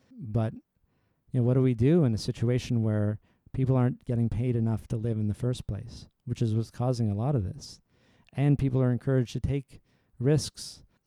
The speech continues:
with, uh, thinking they're invincible, you know, borrowing money in one house to buy another house and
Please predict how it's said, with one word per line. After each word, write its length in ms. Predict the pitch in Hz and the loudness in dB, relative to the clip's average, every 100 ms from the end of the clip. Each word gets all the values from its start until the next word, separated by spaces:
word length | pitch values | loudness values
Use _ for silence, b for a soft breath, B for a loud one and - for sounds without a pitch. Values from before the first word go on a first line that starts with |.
| - | -2
with, 240 | 131 - | -2 -2
uh, 180 | 147 123 | -2 -2
thinking 280 | - 120 127 | 0 0 2
they're 160 | 120 | 4
invincible, 640 | 117 143 175 127 101 95 - _ | 4 2 0 0 -2 -4 -10 _
you 80 | 127 | -6
know, 60 | 107 | -2
borrowing 640 | 110 117 117 117 113 113 | 0 2 2 2 2 2
money 380 | 113 113 113 113 | 2 0 0 -2
in 100 | 110 | -2
one 140 | 113 | -2
house 320 | 110 120 110 - | -2 -2 -4 -6
to 100 | 107 | -6
buy 200 | 110 107 | -2 -2
another 260 | 107 120 | 0 0
house 400 | 104 107 98 - | -2 -4 -6 -6
and 220 | 107 101 | -6 -6